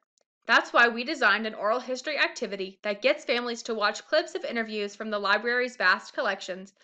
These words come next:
before conducting their own interviews. Once a draft was complete, we recruited families to prototype the activity and give us feedback on its strengths and weaknesses.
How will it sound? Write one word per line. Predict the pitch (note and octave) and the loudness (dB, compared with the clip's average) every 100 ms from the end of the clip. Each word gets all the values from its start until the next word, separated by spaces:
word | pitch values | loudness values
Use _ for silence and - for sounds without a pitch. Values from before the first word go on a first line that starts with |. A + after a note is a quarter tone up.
| _ - | _ -12
before | A#3 A#3 A3+ | -8 -2 -2
conducting | A#3 G#3+ G3+ G#3 | -2 -4 -4 -6
their | G3+ - | -6 -6
own | F#3 | -8
interviews. | F3+ F#3 F#3 - - - _ _ _ _ _ _ _ _ _ _ _ | -8 -10 -10 -12 -16 -20 _ _ _ _ _ _ _ _ _ _ _
Once | A3+ A3 | -4 -2
a | A#3+ | 0
draft | A#3 A3+ A#3 | 6 4 4
was | A#3+ A#3 | -4 -4
complete, | A#3 A3 D#4 F#4+ - | -6 -8 -4 -4 -4
we | - B3 | -6 -4
recruited | A#3 - C#4+ E4+ F4+ | -4 -4 -6 -4 -4
families | A3+ A3 A3 | -4 -4 -6
to | A3+ | -8
prototype | A3+ B3 C4+ C#4 C#4+ | -4 -2 -2 -2 -6
the | D#4 | -2
activity | D#4+ E4 A#3 F#3+ F#3+ G3 _ _ _ | -4 -4 -8 -8 -8 -8 _ _ _
and | - A3+ | -10 -4
give | C4 | -2
us | E4+ - | -2 -6
feedback | A#3+ A3 F3+ F#3 - | -8 -4 -2 -2 -2
on | G#3 | -4
its | G3+ | -4
strengths | - F#3 F#3+ - | -6 -8 -8 -12
and | G#3 G#3 | -10 -8
weaknesses. | G3+ - - D2+ - | -10 -12 -20 -20 -20